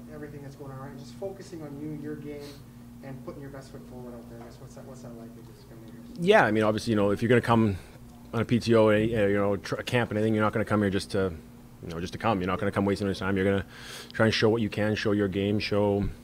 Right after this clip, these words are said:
Speaker 2: what you think you can do to help the team win. And, you know, that's, that's what I did. That's what I, uh, my goal was. And I'm, you know, I'm, like I said,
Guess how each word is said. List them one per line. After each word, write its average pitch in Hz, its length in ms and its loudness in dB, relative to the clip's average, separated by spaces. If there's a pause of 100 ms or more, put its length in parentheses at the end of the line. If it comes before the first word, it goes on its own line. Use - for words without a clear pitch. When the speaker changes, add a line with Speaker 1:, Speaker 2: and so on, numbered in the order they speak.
(160)
Speaker 2:
what 104 160 2
you 104 80 4
think 107 440 -2 (680)
you 110 160 2
can 117 80 4
do 113 100 6
to 113 100 6
help 110 200 4
the 120 80 -4
team 113 300 2
win. 139 340 4
And, 110 260 -2 (480)
you 98 60 -6
know, 98 60 0
that's, 98 240 -2
that's 104 180 -4
what 107 80 2
I 98 40 2
did. 117 140 2
That's 104 200 -2
what 101 80 -2
I, 95 220 0
uh, 95 300 -2
my 101 140 -2
goal 104 180 4
was. 127 160 8
And 113 80 2
I'm, 98 240 -2
you 95 60 -6
know, 98 80 -4
I'm, 92 220 -4
like 95 80 -10
I 95 40 -6
said, 92 160 -4